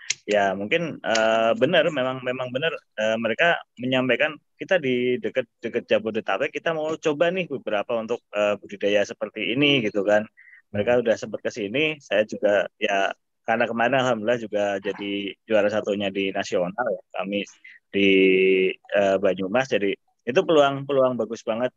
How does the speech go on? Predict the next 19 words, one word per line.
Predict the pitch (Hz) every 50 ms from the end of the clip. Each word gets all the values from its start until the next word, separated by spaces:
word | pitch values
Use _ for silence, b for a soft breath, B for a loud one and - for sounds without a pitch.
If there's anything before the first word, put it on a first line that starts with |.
| _ _ _ -
<clears throat> | 160 139 - - _ _ _ _ _ _ _ _ _ _ _ _ _ _ - 156 151 127
Memang | 123 127 127 131 123
peluang | 123 123 120 117 113
bagus | 110 113 -
banget. | - 107 110 110 - -
Duit | 110 113 110
segitu | - - 120 120 156
mah | 151 147 131
kecil | - - - - 160
lah | 160 156 147
buat | 135 123 117 -
mereka, | 113 113 113 107 - 143 151 - _ _ _ _ _ _ _ _ _ _ -
eh, | - 98 107 104 107 107 110 110 113 90 -
enteng | 104 107 113 110 135 131 135 131 117 107
gitu | 107 117 110
kan, | 117 - 160 143 123
<laughs> | 139 143 - b b b
bukan | - 104 113 110 107 104
duit | 104 107 107 110 -